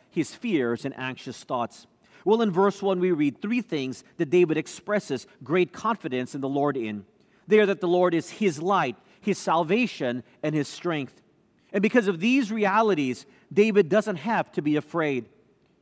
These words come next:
Now, why place confidence in these three things? Let's take a closer look.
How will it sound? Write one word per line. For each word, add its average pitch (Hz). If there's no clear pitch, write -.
Now, 208
why 262
place 240
confidence 143
in 175
these 180
three 175
things? 151
Let's 220
take 170
a 160
closer 135
look. 113